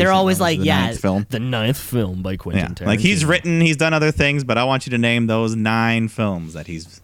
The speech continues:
Speaker 2: you know.
Speaker 1: Of course. Okay, so, um, okay, let me try to go in order here. So we got Reservoir Dogs,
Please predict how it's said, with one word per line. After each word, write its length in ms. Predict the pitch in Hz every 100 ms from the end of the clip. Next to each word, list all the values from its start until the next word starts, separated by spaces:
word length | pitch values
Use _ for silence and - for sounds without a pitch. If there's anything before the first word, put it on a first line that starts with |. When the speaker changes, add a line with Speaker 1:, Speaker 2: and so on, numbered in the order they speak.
| - -
Speaker 2:
you 80 |
know. 260 | 82 71 - - 180
Speaker 1:
Of 200 | 190 -
course. 400 | 233 196 131 156
Okay, 400 | 196 165 113 107
so, 580 | - 139 123 113 107
um, 1080 | - 117 110 110 107 107 107 104 104 104 104 - - -
okay, 180 | - 107
let 100 | 98
me 60 | 110
try 140 | 143
to 60 | 151
go 160 | 120
in 120 | 120 117
order 340 | 113 117 104
here. 380 | 95 107 104 104
So 160 | - 104
we 100 | 98
got 440 | 101 101 95 95 - - - _ _ _ - -
Reservoir 680 | 104 98 95 95 92 95 95
Dogs, 680 | 95 127 233 151 - -